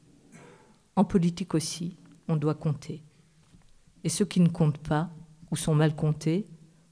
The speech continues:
on leur imposera par la guerre nos lois comptables. Ce qui prouve que le monde ainsi conçu, en réalité, n'existe pas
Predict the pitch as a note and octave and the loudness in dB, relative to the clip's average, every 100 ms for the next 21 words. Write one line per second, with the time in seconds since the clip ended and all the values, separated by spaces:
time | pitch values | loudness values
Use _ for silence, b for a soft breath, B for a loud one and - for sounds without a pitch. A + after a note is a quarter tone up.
0 | _ - E3 D#3 E3 D#3 D#3+ D3 D#3+ D#3 | _ -2 4 6 4 2 0 0 0 0
1 | D#3 D#3+ F3 D#3+ C#3+ C#3 C#3+ D#3+ E3+ - | -2 0 0 2 0 0 0 -2 -6 -14
2 | - - D#3+ D#3 D3 D3 D3 D#3+ - - | -12 0 2 4 4 2 -2 -8 -16 -4
3 | D#3+ C#3+ C#3 C#3 C#3 C#3 C3+ - b b | -4 -2 -2 -4 -4 -6 -8 -12 b b
4 | b b b b b b b - F3 G#3+ | b b b b b b b -2 4 4
5 | - - A#3+ A3+ G#3 G3 - - E3 F3 | 2 6 6 8 6 4 0 2 8 10
6 | G3+ F3+ F3 - E3+ - E3+ E3+ - G3+ | 12 10 8 2 -2 4 4 4 0 4
7 | G#3+ G3+ D#3+ D#3 D#3+ D3+ D#3 F#3 E3+ D3 | 6 6 4 4 4 4 4 4 4 4
8 | D3 - D3 - E3 F3+ G3+ | -2 -2 -4 0 2 2 2